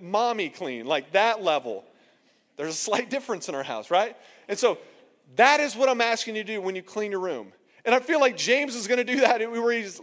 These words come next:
gonna look at, he's like, "Here's what wisdom is not." <laughs> This is not wisdom. And so the next few verses are gonna be that. And then he's gonna get to the end, he's like,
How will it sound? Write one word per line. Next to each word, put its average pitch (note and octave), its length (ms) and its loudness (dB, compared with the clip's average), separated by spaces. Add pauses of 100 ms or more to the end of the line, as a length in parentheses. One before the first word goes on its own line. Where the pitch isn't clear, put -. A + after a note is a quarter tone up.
(120)
gonna A#3 140 0
look B3 160 4
at, B3 60 -6
he's G#3+ 160 -6
like, G3+ 220 -2 (800)
"Here's B3 300 -8
what C4+ 220 -4
wisdom B3 360 -2
is A3+ 140 -4
not." A3 600 -6 (300)
<laughs> F#3+ 200 -20 (340)
This F#3+ 200 -10
is D4 200 -6
not C#4+ 540 0
wisdom. E3 640 -2 (120)
And F#3 140 -4
so G#3+ 140 -2
the G3 100 -2
next G#3+ 240 -4
few G#3 160 -10
verses G3 400 -4
are F#3+ 80 -4
gonna F#3 140 -4
be F#3 100 -8
that. F3 380 -2 (240)
And G3 80 -4
then A3+ 80 0
he's A#3+ 120 -2
gonna A#3+ 160 -2
get A#3+ 140 -4
to A3+ 80 -8
the A3 140 0
end, A3+ 100 0
he's G#3 140 -4
like, D#3+ 180 -4